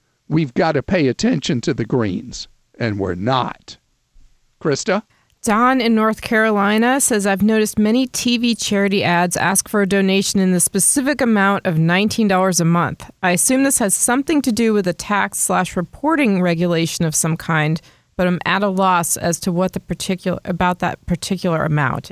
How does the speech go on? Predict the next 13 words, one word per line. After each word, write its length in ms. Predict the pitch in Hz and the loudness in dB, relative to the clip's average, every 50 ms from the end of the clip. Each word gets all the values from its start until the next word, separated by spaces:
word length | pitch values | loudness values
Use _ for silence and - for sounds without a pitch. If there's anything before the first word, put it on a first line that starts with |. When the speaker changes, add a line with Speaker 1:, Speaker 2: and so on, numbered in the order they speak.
| - | -8
Speaker 2:
Any 280 | - 180 190 214 233 240 | -4 -2 0 2 2 2
ideas?" 640 | 247 254 220 262 302 302 - - 127 - - - - _ _ _ | 2 0 0 0 0 0 0 -2 -6 -10 -12 -16 -18 _ _ _
Speaker 1:
Yes, 340 | - 151 165 160 151 - - | -2 0 0 0 0 0 -2
it's 200 | 160 135 - - | -2 -2 -2 0
a 160 | 170 156 151 | 0 0 2
marketing 600 | 143 151 170 180 185 - - 175 147 131 - - | 2 2 2 2 2 2 2 2 2 2 0 -2
thing 380 | - - 127 107 82 - - - _ _ _ _ _ _ _ _ _ _ | -2 -2 -2 -2 -4 -8 -16 -20 _ _ _ _ _ _ _ _ _ _
that, 480 | - 127 139 127 123 120 120 120 123 - - | -6 -2 0 0 2 2 0 0 -2 -6 -8
uh, 280 | 117 123 127 117 107 110 | -6 -2 -2 0 0 0
it's 260 | 131 131 - - - - | -2 -4 -6 -8 -14 -12
tested 560 | - - 175 208 - - - - 180 170 156 | -4 -2 0 0 0 -2 -2 -2 -2 0 2
over 260 | 156 151 151 143 160 156 | 0 0 0 0 -2 -4
time. 600 | - - 156 139 127 117 113 110 110 110 110 | -4 -4 -2 -2 0 0 0 0 0 -2 -4